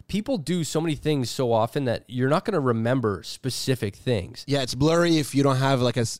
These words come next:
Speaker 2: exactly, like, a unique thing that you
Speaker 1: Yeah,
Speaker 2: do.
Speaker 1: or, like, like, be, p-, like, stretch your comfort zone just a little bit, not in, like, an awkward way, but, like, those tattoos,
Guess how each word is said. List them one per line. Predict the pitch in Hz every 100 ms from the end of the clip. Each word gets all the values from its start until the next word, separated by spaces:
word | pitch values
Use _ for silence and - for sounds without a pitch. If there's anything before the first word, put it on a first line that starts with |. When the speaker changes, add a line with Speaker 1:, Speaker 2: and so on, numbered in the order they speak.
| -
Speaker 2:
exactly, | 120 113 120 110
like, | 104
a | 113 98 -
unique | 127 139 139 -
thing | 123 117
that | 143
you |
Speaker 1:
Yeah, | 175 120
Speaker 2:
do. | - -
Speaker 1:
or, | 165
like, | 170 156 135
like, | 160 127
be, | -
p-, | - - 156 156
like, | - 151
stretch | - - 175 -
your | 208
comfort | - 165 147
zone | 139 135
just | 135
a | 131
little | 120 120
bit, | 110
not | 110 185
in, | 202
like, | 156
an | 120
awkward | - 120 - 110
way, | 139
but, | 117 110
like, |
those | 127 156
tattoos, | 160 139 - 185 123